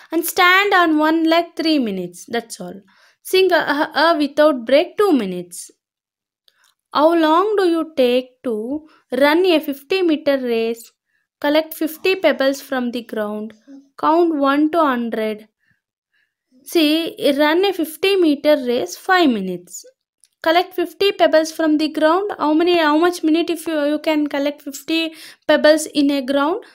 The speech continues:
So it, it will take three minutes. It based on the, uh, they will, uh, how much time, uh,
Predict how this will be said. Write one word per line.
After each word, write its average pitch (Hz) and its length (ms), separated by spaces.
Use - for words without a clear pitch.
So 339 180
it, 339 120
it 311 320
will 320 160
take 392 200
three 359 220
minutes. 202 480
It 302 240
based 320 420
on 311 280
the, 330 500
uh, 233 760
they 269 240
will, 302 300
uh, 233 300
how 240 200
much 349 300
time, 302 360
uh, 262 260